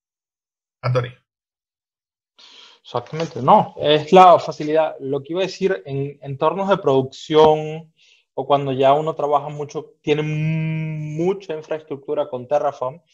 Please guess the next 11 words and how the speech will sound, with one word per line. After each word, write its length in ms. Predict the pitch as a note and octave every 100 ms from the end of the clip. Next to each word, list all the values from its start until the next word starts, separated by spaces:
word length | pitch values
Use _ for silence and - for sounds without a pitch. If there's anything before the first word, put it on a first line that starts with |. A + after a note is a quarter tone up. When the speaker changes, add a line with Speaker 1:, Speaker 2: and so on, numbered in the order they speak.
| _ _ -
Speaker 2:
el 240 | B2+ B2+
destroy 600 | B2 B2+ - D3 C#3+ D#3+ E3+
hay 120 | C#3+
que 80 | D3+
pensarlo 500 | C#3 C3 C#3+ C#3 C3
dos, 320 | B2+ C#3 C#3 -
tres 220 | C3 B2+ _ _
y 100 | -
hasta 260 | A#2+ - A2+
cinco 340 | D3 C#3+ C#3
veces 420 | A#2 A#2+ A#2+ E3